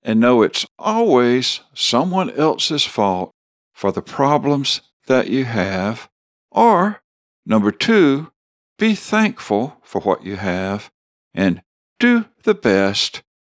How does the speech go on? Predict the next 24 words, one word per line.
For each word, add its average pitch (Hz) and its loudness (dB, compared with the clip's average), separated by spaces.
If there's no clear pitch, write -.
you 139 -4
can 92 -2
with - -12
what 151 0
you 165 -4
have 131 0
to - -14
benefit 151 0
yourself 139 0
and 131 4
others. 92 -2
The 107 2
questions - -2
as 110 0
to 95 -4
what 151 -2
makes 147 2
up 143 0
your 110 2
daily 160 -2
routine 139 0
can 156 -2
be 147 0
endless. 117 2